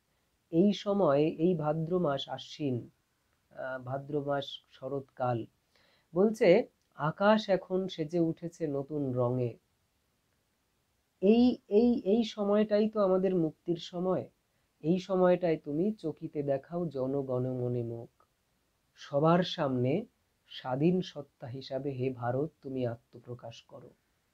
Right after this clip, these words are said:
মুক্তি, মুক্তি, চিনি সে তীব্র সুখ।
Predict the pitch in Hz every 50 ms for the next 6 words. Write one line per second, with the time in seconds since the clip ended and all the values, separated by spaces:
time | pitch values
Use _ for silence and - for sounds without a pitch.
0 | _ _ _ _ _ _ _ _ 131 143 160 160 165 _ _ _ - 147 135 123
1 | 117 120 131 143 - _ _ _ - 147 131 117 117 - 139 135 139 147 143 -
2 | - 135 127 127 - 131 127 123 123 - - 131 120 - - - 127 120 110 _
3 | _ -